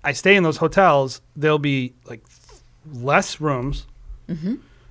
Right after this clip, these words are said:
Speaker 1: Maybe, like, breakfast will have four people,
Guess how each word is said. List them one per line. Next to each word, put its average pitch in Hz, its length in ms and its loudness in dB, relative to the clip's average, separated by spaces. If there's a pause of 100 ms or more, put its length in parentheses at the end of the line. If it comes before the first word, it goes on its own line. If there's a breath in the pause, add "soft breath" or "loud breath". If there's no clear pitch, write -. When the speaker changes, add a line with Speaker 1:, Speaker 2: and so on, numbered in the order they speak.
(400 soft breath)
Speaker 1:
Maybe, 151 640 2
like, 135 260 0
breakfast 147 400 -2
will 143 80 -2
have 139 180 -2
four 151 400 0
people, 120 480 -12